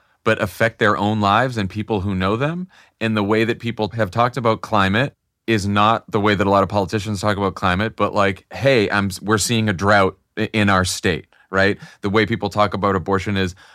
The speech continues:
"I'm now concerned that someone I know couldn't get an abortion and had to, had to drive to another state," or,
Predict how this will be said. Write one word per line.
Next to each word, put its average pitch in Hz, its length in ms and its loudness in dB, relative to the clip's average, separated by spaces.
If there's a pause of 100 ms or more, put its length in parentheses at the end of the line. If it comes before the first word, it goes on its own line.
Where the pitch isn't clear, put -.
(140)
"I'm 113 180 2
now 110 160 4
concerned 98 680 0
that 95 420 0 (320)
someone 107 380 2
I 101 120 4
know 98 220 2
couldn't 95 360 -4
get 95 180 0
an 95 80 -2
abortion 90 480 -2
and 85 100 -4
had 90 220 -2
to, 90 240 -2
had 95 180 0
to 98 100 -4
drive 90 420 2
to 95 140 -6
another 87 300 0
state," 82 480 -4
or, 80 220 -4